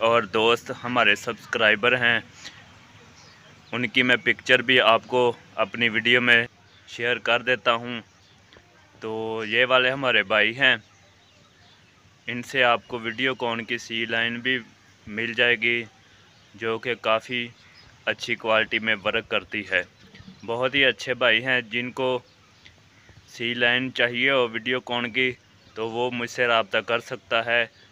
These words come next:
तो आगे मैं उसका नंबर जो है आपको प्रोवाइड कर दूंगा, आप खुद से उनकी सी लाइन जो है वो परचेज़ कर सकते हैं। नहायत ही अच्छे भाई हैं,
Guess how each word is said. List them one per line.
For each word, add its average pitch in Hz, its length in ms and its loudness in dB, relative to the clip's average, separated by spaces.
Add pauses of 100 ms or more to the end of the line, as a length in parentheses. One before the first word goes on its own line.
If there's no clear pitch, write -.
(200)
तो 113 120 -6
आगे 113 380 0
मैं 117 160 -2 (120)
उसका 117 320 -8
नंबर 107 320 -6
जो 107 160 -6
है 104 120 0
आपको 113 400 -4 (520)
प्रोवाइड 110 500 0
कर 117 200 -2
दूंगा, 120 440 2 (1400)
आप 107 260 2
खुद 123 260 -10
से 123 260 2 (140)
उनकी 117 380 -4
सी 113 260 -6
लाइन 113 300 0
जो 113 100 -4
है 113 160 -2
वो 113 240 -4 (680)
परचेज़ 107 480 2
कर 110 200 2
सकते 104 420 -2
हैं। 101 240 -2 (440)
नहायत 113 540 2
ही 127 280 -2
अच्छे 113 400 -2
भाई 113 260 4
हैं, 117 360 2